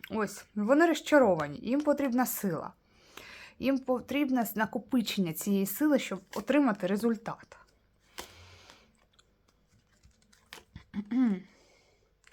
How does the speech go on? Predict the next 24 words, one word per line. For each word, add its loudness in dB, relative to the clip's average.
От -6
щоб 0
його 4
отримати, 0
оцей -4
результат, -4
їм -4
потрібні -6
ще -8
сили -8
для 0
руху 0
далі. -4
Але 2
оці -8
чотири 0
області, 2
для -8
нього 0
це -8
буде -4
вже -4
перемога -2
певна. -12